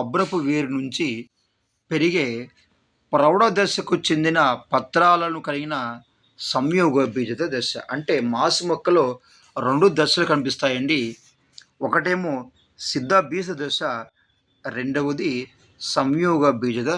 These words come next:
దశ. ఇది మనం గుర్తుపెట్టుకోవాలి. మాస్ మొక్కలో రెండు దశలు కనిపిస్తాయి. ఒకటేమో, ఒకటేమో సిద్ధ బీజ దశ, రెండవది సంయోగ బీజద దశ. రైట్,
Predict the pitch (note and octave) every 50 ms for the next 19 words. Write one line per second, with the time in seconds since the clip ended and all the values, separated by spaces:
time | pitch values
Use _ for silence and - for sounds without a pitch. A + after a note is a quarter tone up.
0 | A#2+ A#2+ A2+ A#2+ A#2 - C3+ C3 D3 E3+ D#3+ D3 C#3 B2 A2 A2 B2 A#2 A2 -
1 | - - G#2+ G#2 A2+ - _ - B2 C#3 - - C#3 C#3 - D3+ D#3+ C#3+ C3 B2+
2 | C3 C3+ - - D3+ B2+ B2 C3+ - - F#3 F#3+ B3+ - C3 C#3+ C#3+ D3+ D3+ B2+
3 | A#2+ A#2 - _ _ _ _ _ _ _ _ _ _ _ _ _ _ _ _ _
4 | _ - - - - - - - - A#2+ A#2+ C3 C3 C#3 C#3+ D3 D#3+ E3 C3+ A#2+
5 | B2+ B2 - - - - - - - - - - - - - - - - _ _
6 | _ _ _ _ - - _ _ _ _ _ - - _ _ - - - D3 C3+
7 | D3 F#3 D#3 C3+ E3 D#3 C3+ A#2+ C3+ B2+ - - E3 C#3 A#2+ A2+ - - - -
8 | - - - A2 A#2 A2 G#2+ A2+ A2 A#2 B2 F#3+ B3+ E4+ A4+ - _ _ _ _
9 | _ _ _ _ _ _ _ _ _ _ _ _ _ _ _ _ _ _ _ _
10 | _ - - C#3 B2+ B2+ C3 C3 C3+ B2+ A#2 B2+ E3 D#3 A#2 G#2 G#2 - - -
11 | - - B2 A#2 - A#2+ G#2+ A#2+ E3 A3+ B3 - _ - - - - B2 A#2 A2+
12 | A2 - - A2 - - _ _ _ - - - - - - - - - - -
13 | - - - - - - - - - - - - - - - - _ _ _ _
14 | _ _ _ _ _ _ - - _ - - - _ _ _ _ _ _ _ _
15 | _ _ _ _ _ _ _ - - C#3+ C#3 A#2+